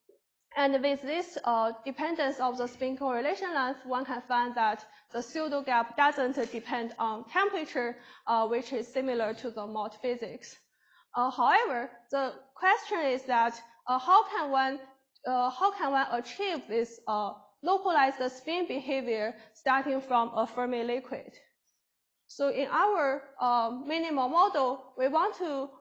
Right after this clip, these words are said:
uh, go, we go beyond one loop calculation and show that by going to infinite series, uh, starting from a Fermi liquid, uh, we can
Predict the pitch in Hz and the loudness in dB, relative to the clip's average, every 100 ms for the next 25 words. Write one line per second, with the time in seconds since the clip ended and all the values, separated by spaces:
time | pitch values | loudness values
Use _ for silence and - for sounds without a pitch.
0 | - 247 254 370 392 277 285 285 392 392 | -4 -2 0 0 0 0 -4 0 0 0
1 | 254 262 247 233 240 240 254 262 240 - | 0 0 0 -2 -2 -2 0 -4 -6 -6
2 | 262 247 262 247 320 403 262 226 - - | -6 -4 -4 -2 -2 -2 -4 -6 -8 -20
3 | - 254 262 269 269 285 277 247 247 - | -8 -4 -2 -2 0 0 2 2 2 0
4 | 247 254 302 311 285 285 262 - 403 381 | -2 0 -2 -2 -4 -2 -4 -2 -4 -2
5 | 320 262 247 247 - 320 349 220 202 240 | -2 -2 -4 -6 -4 -4 -2 -4 -6 -10
6 | - _ _ _ 220 226 220 - 277 285 | -14 _ _ _ -2 -2 -2 0 2 2
7 | 294 277 254 233 233 214 233 320 320 294 | 0 -2 -2 -2 -2 -6 -4 -4 -2 -2
8 | 349 427 370 247 254 - - - - 240 | -2 -2 -2 -4 -4 -10 -20 -6 -2 2
9 | 269 269 | 0 -2